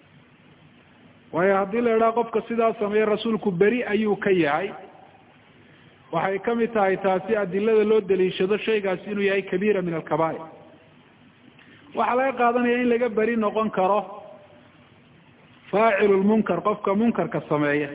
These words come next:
iyo xumaanta. Haddii rasuulku uu ka beri noqday ninka qofka garhkiisa guntay isagoo isla balaayaha kaa dulqaado ama mid soo socota ha kaa difaaco.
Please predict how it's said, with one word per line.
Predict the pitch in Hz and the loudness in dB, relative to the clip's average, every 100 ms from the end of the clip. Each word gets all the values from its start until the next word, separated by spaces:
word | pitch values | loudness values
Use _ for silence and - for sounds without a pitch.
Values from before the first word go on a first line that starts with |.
| 147 - | -14 -12
iyo | 160 185 | -4 -4
xumaanta. | - 175 185 196 185 196 - _ _ _ - _ _ _ - _ - - _ - - - | -2 -2 -2 -4 -10 -18 -20 _ _ _ -20 _ _ _ -20 _ -20 -20 _ -20 -20 -10
Haddii | 170 233 262 | -2 0 2
rasuulku | 254 262 262 247 | 0 -2 -4 0
uu | 233 233 | 2 2
ka | 269 | 0
beri | 226 240 254 | 0 -2 0
noqday | 233 214 208 220 220 202 - | 0 2 0 0 -2 -6 -4
ninka | 226 220 202 | -2 -2 0
qofka | 233 247 233 220 | -2 0 -2 -2
garhkiisa | 240 240 240 220 214 | -2 -4 -6 -4 -4
guntay | 190 196 196 220 214 | 0 0 0 -2 -2
isagoo | - 226 220 | -2 0 0
isla | 214 220 | 0 -2
balaayaha | 190 196 196 220 202 - | 0 0 2 0 -2 -2
kaa | 214 | -4
dulqaado | 196 214 208 175 160 151 165 | -2 -2 0 2 2 -2 -4
ama | 202 | -2
mid | 220 220 | -2 0
soo | 220 | -2
socota | 214 196 190 202 | 0 -2 -2 0
ha | 196 | -2
kaa | 185 190 | 0 -2
difaaco. | 175 156 - 110 - | -4 -8 -10 -10 -14